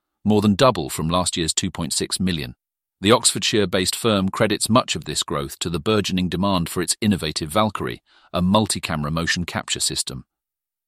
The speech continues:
The company's performance underlines the growing market appetite for advanced motion analysis solutions. The sustainable aviation sector may see a surge of investment in twenty twenty-four, according to Jared Ailstock,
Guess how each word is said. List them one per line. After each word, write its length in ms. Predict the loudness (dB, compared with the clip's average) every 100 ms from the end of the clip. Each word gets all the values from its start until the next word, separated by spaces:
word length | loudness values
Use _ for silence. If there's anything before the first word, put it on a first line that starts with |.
| _ _
The 60 | 0
company's 420 | 2 2 0 -4
performance 580 | -4 -4 -2 -2 -2 0
underlines 500 | 0 0 0 -2 -4
the 80 | -6
growing 400 | -2 -2 0 0
market 340 | 0 -2 -4
appetite 520 | -8 -6 -4 -4 -6 -10 _ _
for 160 | -8 -6
advanced 480 | -2 0 0 -2 -2
motion 320 | -2 -2 -4
analysis 460 | -6 -6 -4 -4
solutions. 580 | -4 -6 -6 -8 -8 -12 -12 _ _ _ _ _ _ _ _ _ -6
The 80 | 0
sustainable 640 | 4 4 6 4 6 4 6
aviation 480 | 4 4 2 0
sector 460 | 2 2 0 -4 -8 -10 _ _
may 140 | 0
see 220 | 2 2
a 40 | 2
surge 360 | 4 4 4
of 80 | 2
investment 580 | 2 2 2 0 -2 -4
in 140 | -4
twenty 280 | -2 -2 -4
twenty-four, 640 | -6 -6 -6 -6 -4 -2 -6 _ _ _
according 400 | -6 2 2 2
to 180 | -2 -4
Jared 380 | -2 0 0 -2 -4
Ailstock, 480 | -4 -4 -6 -8